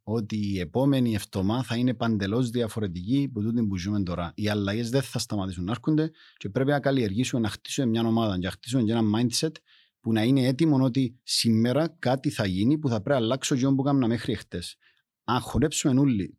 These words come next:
ότι οι αλλαγές θα έρχονται, να είσαι πολλά πιο έτοιμος να τις δεχτείς και νομίζω που για μένα που φκένει και πιο δυνατός.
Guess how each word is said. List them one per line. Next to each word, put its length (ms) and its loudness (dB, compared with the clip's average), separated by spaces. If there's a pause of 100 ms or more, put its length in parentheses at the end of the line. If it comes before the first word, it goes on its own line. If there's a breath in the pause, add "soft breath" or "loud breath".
ότι 240 2
οι 40 4
αλλαγές 420 0
θα 120 -2
έρχονται, 500 0 (280 soft breath)
να 100 0
είσαι 100 2
πολλά 260 0
πιο 140 -2
έτοιμος 220 0
να 100 -2
τις 100 -4
δεχτείς 520 -4 (240)
και 140 -4
νομίζω 340 2
που 80 2
για 100 0
μένα 120 2
που 60 -2
φκένει 280 0
και 120 -4
πιο 340 -2
δυνατός. 580 -6